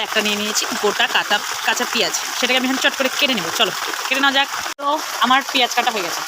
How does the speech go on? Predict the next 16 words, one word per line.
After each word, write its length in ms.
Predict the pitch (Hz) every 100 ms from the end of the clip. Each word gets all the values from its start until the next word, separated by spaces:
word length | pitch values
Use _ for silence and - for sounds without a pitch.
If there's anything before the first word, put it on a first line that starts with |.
| -
তারপর 160 | 196 220
এখানে 140 | 247 247
নিয়ে 100 | 254
নিয়েছি 180 | 269 269
আমি 80 | 269 254
একটা 140 | 269 339 -
গোটা 160 | 233 226 -
পেঁয়াজ 240 | 262 302 -
কেটে 180 | 254 294 440
কুচি 180 | - 262 294
করে, 140 | 294 466 - - -
আর 60 | 254
নিয়ে 100 | 262 269
নিয়েছি 160 | 262 254
একটা 120 | - 262
লঙ্কা। 240 | 240 262